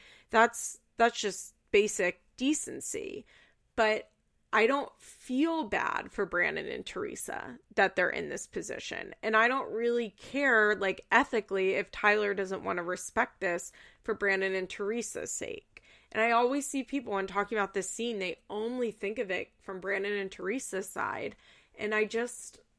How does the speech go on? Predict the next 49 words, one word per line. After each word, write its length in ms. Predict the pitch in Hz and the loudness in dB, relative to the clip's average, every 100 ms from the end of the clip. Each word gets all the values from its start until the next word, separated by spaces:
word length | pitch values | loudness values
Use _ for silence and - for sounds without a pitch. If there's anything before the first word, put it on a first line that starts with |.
| _ _ | _ _
I 120 | 196 | -8
don't 140 | 240 302 | -6 -2
really 240 | 311 302 | 0 0
see 240 | - 262 294 | -2 -2 -2
it 100 | - | 0
that 220 | 165 - | 0 0
way. 380 | - - - - | -4 -4 -6 -6
And 320 | - 208 208 | -4 -2 -4
Tyler 520 | - 220 240 285 277 269 | 0 4 4 4 0 -4
says 380 | - 214 240 - | -4 -2 -2 -4
to 80 | |
Butch, 360 | 190 226 220 - | 0 4 4 2
like, 240 | 190 185 - | -2 -2 2
"I 160 | 190 196 | 2 2
think 220 | 240 247 | 0 -2
that 120 | 247 | 0
they 400 | 220 196 190 185 _ | 2 4 4 2 _
regret 580 | 202 190 - 185 175 - - _ _ _ - | -4 -4 0 2 2 0 -12 _ _ _ 2
doing 260 | 190 190 | 2 2
an 80 | 190 | -2
open 240 | 170 170 202 | -4 -4 -4
adoption 520 | 202 226 - - 175 | 0 0 0 -8 -12
with 180 | - - | -10 -10
us. 200 | - - | -8 -8
I 100 | 190 | -8
think 200 | 185 190 | -6 -4
that 160 | 190 | -2
they 100 | 214 | 0
wish 220 | 190 175 - | 0 -2 0
they 120 | 202 | 0
did 160 | 165 | 0
a 60 | 160 | -6
closed 280 | - - - | -6 -8 -4
adoption." 540 | - 139 - - 120 - - - - | 0 0 -2 -8 -8 -12 -20 -18 -2
And 80 | |
I'm 80 | 220 | -2
sorry, 300 | 277 247 294 | 4 6 6
but 160 | 196 190 | 4 4
I'll 240 | - 302 | 2 2
always 340 | - 208 220 185 | 2 4 4 4
judge 220 | 175 165 | -2 -6
Brandon 280 | 165 151 - | -4 -4 -6
and 100 | 180 | -8
Teresa 320 | - - - | -8 -8 -10
for 160 | - - | -8 -8
wanting 240 | 139 135 | -6 -10
a 40 | |
closed 220 | - 202 - | -10 -10 -8
adoption. 540 | - - - - - | -8 -8 -10 -12 -14